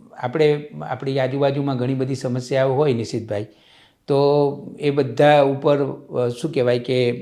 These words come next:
એનાથી ગભરાવાને બદલે કલા અને ક્રિએટિવિટી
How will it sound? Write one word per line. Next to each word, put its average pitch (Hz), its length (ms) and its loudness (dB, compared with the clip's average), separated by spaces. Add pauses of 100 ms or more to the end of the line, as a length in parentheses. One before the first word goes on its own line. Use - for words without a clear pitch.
(120)
એનાથી 135 440 0
ગભરાવાને 131 600 4
બદલે 135 500 0 (480)
કલા 170 420 6 (380)
અને 143 180 0
ક્રિએટિવિટી 139 1000 0